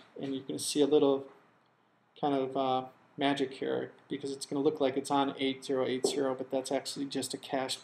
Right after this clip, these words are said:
page. So I'm gonna go back here and modify the port number for me to nine zero eight zero. And now I can go to some local documentation. You can see it's specified at localhost instead of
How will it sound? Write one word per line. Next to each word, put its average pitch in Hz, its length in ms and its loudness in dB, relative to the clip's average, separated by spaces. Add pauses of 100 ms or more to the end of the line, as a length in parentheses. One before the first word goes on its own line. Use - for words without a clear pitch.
page. 131 380 -4 (560)
So - 60 -20
I'm 165 60 -2
gonna 165 100 2
go 165 120 8
back 156 260 10
here 156 160 0
and 139 140 2
modify 143 380 6
the 156 80 2
port 151 300 0
number 139 280 0
for - 200 -8
me 135 440 0 (460)
to - 100 -8
nine 143 240 4
zero 139 280 4
eight 131 220 -2
zero. 131 380 -6 (1000)
And 135 520 -2 (600)
now 139 120 2
I 131 60 -2
can - 180 -8
go 139 160 6
to 139 240 -6
some 139 260 -6
local 135 300 0
documentation. 135 1000 -6 (640)
You - 40 -10
can - 80 -8
see 139 80 0
it's 135 120 -2
specified 135 480 -2
at 127 220 -4
localhost 135 720 -2
instead 131 320 -4
of 127 220 -2